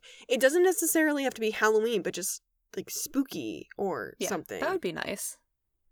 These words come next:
Speaker 1: Yeah. So the blurb is, "Teen Frances McCausland calls on her brother's imaginary friend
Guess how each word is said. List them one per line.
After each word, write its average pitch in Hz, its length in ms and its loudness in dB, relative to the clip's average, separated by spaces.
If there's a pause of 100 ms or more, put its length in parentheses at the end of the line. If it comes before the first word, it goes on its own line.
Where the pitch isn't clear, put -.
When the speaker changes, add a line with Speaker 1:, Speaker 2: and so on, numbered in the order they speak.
(160)
Speaker 1:
Yeah. 165 380 -4 (720)
So 226 380 6
the 220 80 2
blurb 269 240 4
is, 175 380 0 (200)
"Teen 349 380 4
Frances 294 600 0
McCausland 202 1080 -2
calls 226 460 2
on 208 220 -2
her 196 140 -4
brother's 294 680 10
imaginary 254 840 4
friend 160 560 -4